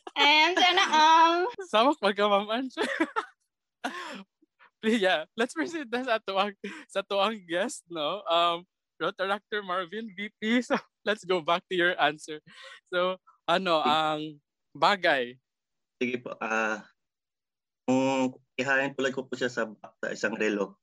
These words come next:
Speaker 2: Relo?
Speaker 3: Kasi
Speaker 2: Oh.
Speaker 3: walang inaaksayang panahon ang Rock Cebu.
Speaker 2: Ay, naku, sana,
Speaker 3: Kaya,
Speaker 2: sana
Speaker 3: opo.
Speaker 2: all talaga. No?
Speaker 3: Yun lang
Speaker 2: Sana
Speaker 3: po.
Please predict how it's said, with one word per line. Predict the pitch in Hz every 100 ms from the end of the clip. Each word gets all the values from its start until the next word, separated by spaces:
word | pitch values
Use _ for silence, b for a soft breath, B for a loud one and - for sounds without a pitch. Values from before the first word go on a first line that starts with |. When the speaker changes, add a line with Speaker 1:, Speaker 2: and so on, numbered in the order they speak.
| _ _ _ _ _ _ _ _ _ _
Speaker 2:
Relo? | 147 156 170 226
Speaker 3:
Kasi | 220 214 117
Speaker 2:
Oh. | 147 208 196 - _ _ _ _
Speaker 3:
walang | 123 127
inaaksayang | 127 120 117 - 117 117 -
panahon | 113 113 113
ang | 110 110
Rock | 107 -
Cebu. | 107 104 101 - _ _ _ _ _ _ _ _ -
Speaker 2:
Ay, | 170 208 190 170 147 135 131 127 123 120 b b b b -
naku, | 170 180
sana, | 185 185 190 202
Speaker 3:
Kaya, | 196
Speaker 2:
sana | 180 190 190
Speaker 3:
opo. |
Speaker 2:
all | 175 180
talaga. | - 156 143 120 117 110 113 _ _ _ _ -
No? | 131 151
Speaker 3:
Yun | 165 135
lang | 131
Speaker 2:
Sana | 165
Speaker 3:
po. | 160